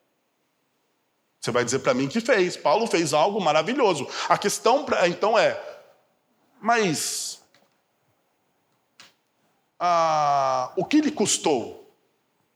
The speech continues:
Exercer justiça, muitas vezes, meus irmãos e minhas irmãs,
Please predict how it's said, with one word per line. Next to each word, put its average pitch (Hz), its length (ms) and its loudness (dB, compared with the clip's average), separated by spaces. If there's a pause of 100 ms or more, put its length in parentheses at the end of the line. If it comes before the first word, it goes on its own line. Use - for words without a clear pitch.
(3000)
Exercer 196 520 2
justiça, 202 680 0
muitas 175 400 0
vezes, 170 320 0
meus 160 220 -2
irmãos 160 320 -2
e 160 60 -4
minhas 160 260 -4
irmãs, 147 580 -2